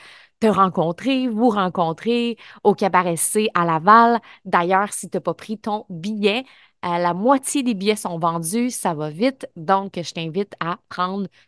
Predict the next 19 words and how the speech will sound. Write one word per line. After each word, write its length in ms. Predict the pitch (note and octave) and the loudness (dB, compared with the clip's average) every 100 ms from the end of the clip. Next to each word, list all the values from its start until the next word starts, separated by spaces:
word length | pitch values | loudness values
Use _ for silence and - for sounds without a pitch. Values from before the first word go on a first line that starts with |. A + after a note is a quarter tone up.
| _ - | _ -6
ton 160 | B3+ | -4
billet, 300 | B3 A3 A#3+ | -4 -2 -2
tes 180 | B3 C4 | -2 -6
billets, 300 | G3+ F#3 A#3+ | -4 -4 -4
viens 260 | F#3+ D#4 E4+ | -4 -8 -8
avec 240 | G3+ - | -8 -8
ta 140 | F#3 | -8
gang. 420 | F3 F#3+ B3 B3+ F#3 - - - - | -4 -2 -2 -4 -8 -12 -20 -20 -14
Si 240 | - F#3+ | -10 -6
jamais, 460 | F3+ F3 F#3 G#3+ G#3 | -4 -2 -2 -2 -2
justement, 640 | F3 - F3 E3+ F#3 G3+ | -4 -6 -4 -2 -2 0
euh, 220 | F#3 D#3 D#3 _ | -2 -4 -6 _
t'as 160 | - F3+ | -4 -2
une 100 | E3+ | -2
entreprise, 880 | E3+ - D3+ F3 A#3 A3+ A3+ G#3+ - | -4 -4 -8 -4 -2 -2 -4 -6 -4
t'as 140 | E3+ | -4
des 300 | D#3+ D#3 C#3+ | -4 -4 0
amis 260 | A3 G3+ G#3+ | 0 0 -2
entrepreneurs, 800 | F#3+ F#3 E3+ E3+ F#3 G3+ G3+ | -2 -4 -6 -2 2 2 0